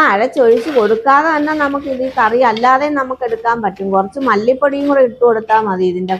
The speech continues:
കൂടെ. ഞാനിത് തേങ്ങ അരച്ച് വെച്ചത് കൊണ്ടാണ് നമ്മൾ മല്ലിപ്പൊടി ഇടാത്തത്. ചിലരെ വീട്ടില് ചിലയിടത്തൊക്കെ ഇങ്ങനെ ഇടാറുണ്ട്, മല്ലിപ്പൊടിയൊക്കെ ഇടാറുണ്ട്, തേങ്ങ അരച്ച് മീൻ കറി വെക്കുന്നതിനകത്തൊക്കെ മല്ലിപ്പൊടി ഇടാറുണ്ട്. പക്ഷെ അത് വേറൊരു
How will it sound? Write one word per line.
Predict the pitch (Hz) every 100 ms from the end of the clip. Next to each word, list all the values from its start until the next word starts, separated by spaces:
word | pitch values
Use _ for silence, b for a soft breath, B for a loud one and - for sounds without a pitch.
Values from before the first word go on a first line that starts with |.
| 165
കൂടെ. | 160 156 131 - _ _ _ _ _ _ _ _ _ _ _ _ - 202
ഞാനിത് | 190 226 269 294
തേങ്ങ | 247 214 240 285
അരച്ച് | 285 285 311
വെച്ചത് | 285 262 285 285
കൊണ്ടാണ് | 285 269 240 311
നമ്മൾ | 277 285 294
മല്ലിപ്പൊടി | 269 254 277 277 269 240
ഇടാത്തത്. | 208 190 190 185 190
ചിലരെ | 185 196 254 277
വീട്ടില് | 277 269 262 277 269 247
ചിലയിടത്തൊക്കെ | 214 240 262 285 269 285
ഇങ്ങനെ | 285 294
ഇടാറുണ്ട്, | 254 254 277 233 220 247
മല്ലിപ്പൊടിയൊക്കെ | 240 247 254 262 262 262 254
ഇടാറുണ്ട്, | 226 233 233 208 208 208
തേങ്ങ | 202 214 226
അരച്ച് | 208 208 208
മീൻ | 202 202 202
കറി | 202 196
വെക്കുന്നതിനകത്തൊക്കെ | 190 190 190 190 190 180 220 226
മല്ലിപ്പൊടി | 190 202 202 202 190
ഇടാറുണ്ട്. | 170 165 160 143 143 - _ b b b
പക്ഷെ | 214 277 262
അത് | 262
വേറൊരു | 240 220 240 254